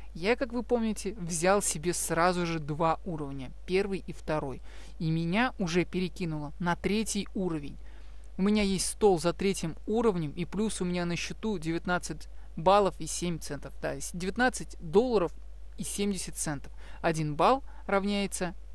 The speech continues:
здесь как один доллар. И получается то, что я могу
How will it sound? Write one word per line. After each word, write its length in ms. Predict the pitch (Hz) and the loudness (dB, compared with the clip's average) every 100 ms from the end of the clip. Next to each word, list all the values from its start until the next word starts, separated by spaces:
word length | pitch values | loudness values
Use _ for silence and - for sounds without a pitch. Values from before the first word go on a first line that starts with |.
| - - - - | -12 -12 -10 -8
здесь 480 | 160 147 180 - - - - - | -6 0 0 -2 -8 -10 -10 -2
как 260 | 196 - - | -2 -2 -4
один 360 | 160 156 175 185 - - | -2 -2 -2 -4 -8 -8
доллар. 480 | 165 170 151 147 - - - - - | 0 2 2 -4 -10 -10 -10 -10 -6
И 80 | 190 | 0
получается 500 | 202 202 196 180 - | 0 4 4 4 0
то, 80 | |
что 180 | 175 - | -2 -2
я 140 | 175 165 | 0 2
могу 280 | 165 156 | 0 0